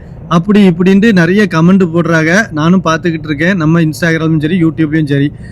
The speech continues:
அப்படி போடுறவங்களுக்கு நான் வந்து பதில் சொல்ல கடமைப்பட்டிருக்கேன்.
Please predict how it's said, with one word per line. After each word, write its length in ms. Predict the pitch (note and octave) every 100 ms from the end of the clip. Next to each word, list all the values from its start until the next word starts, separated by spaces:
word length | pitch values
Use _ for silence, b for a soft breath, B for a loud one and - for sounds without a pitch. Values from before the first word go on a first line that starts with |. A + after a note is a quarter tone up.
| B B B -
அப்படி 380 | C#3+ - B3
போடுறவங்களுக்கு 960 | A#3+ F3 G3+ A3+ A#3 A3+ G#3+ G3+ A3 A#3+
நான் 220 | G#3+ F#3
வந்து 220 | G3+ G#3
பதில் 320 | G3 E3 F3 G#3
சொல்ல 240 | A3 G#3+ G#3+ G3 F3 D#3+ D3+ D3 C#3+ C3+
கடமைப்பட்டிருக்கேன். 720 | E3+ A#3 G3+ E3+ D#3 B2